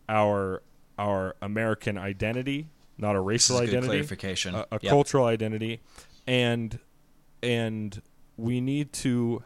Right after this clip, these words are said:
Speaker 1: have a vetting process so that immigrants that come here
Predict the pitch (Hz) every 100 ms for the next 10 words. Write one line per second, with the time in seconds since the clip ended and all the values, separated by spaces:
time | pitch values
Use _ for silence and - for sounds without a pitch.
0 | - - 123 117 104 _ - - 110 107
1 | 95 98 127 156 127 - 92 90 - 92
2 | 104 - - - - - 117 113 - 123
3 | 135 139 131 104 117 - 117 107 120 104
4 | 98